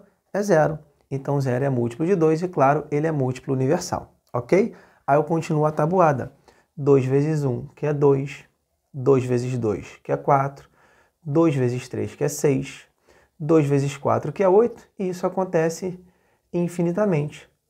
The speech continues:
Olhando para este exemplo, eu posso concluir três situações. Situação um, zero é múltiplo universal. Ok. Observe que o dois é múltiplo de dois.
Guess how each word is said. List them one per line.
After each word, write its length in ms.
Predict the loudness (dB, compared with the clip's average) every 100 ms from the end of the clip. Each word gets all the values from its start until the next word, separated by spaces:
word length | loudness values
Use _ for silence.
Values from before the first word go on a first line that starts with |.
| _ _ _
Olhando 460 | 4 4 4 2 0
para 260 | 0 2
este 280 | 2 0 -6
exemplo, 480 | -4 0 0 -2 -6
eu 120 | -4 -4
posso 340 | -2 -2 0
concluir 640 | -2 -2 0 0 -2 -10 _ _ _ _ _ _
três 500 | 2 4 0 -6 -16 _
situações. 880 | -4 -4 0 0 0 -4 -6 -10 -20 _ _ _
Situação 720 | -6 0 2 2 0 -2 0
um, 180 | 0 0 -8 _ _ -12
zero 500 | 0 2 4 2 -2 -12 _ -4
é 140 | -2
múltiplo 420 | 2 0 -2 -2
universal. 640 | 0 2 0 0 -4 -4 _ _ _ _ 2
Ok. 480 | 2 2 -2 -4 _ _ _ _
Observe 520 | 2 2 0 -2 -2
que 140 | -2 -4
o 40 |
dois 500 | 2 2 0 -6 -16 _ _
é 140 | -4
múltiplo 420 | 0 0 0 -2 0
de 120 | 2
dois. 340 | 2 0 -4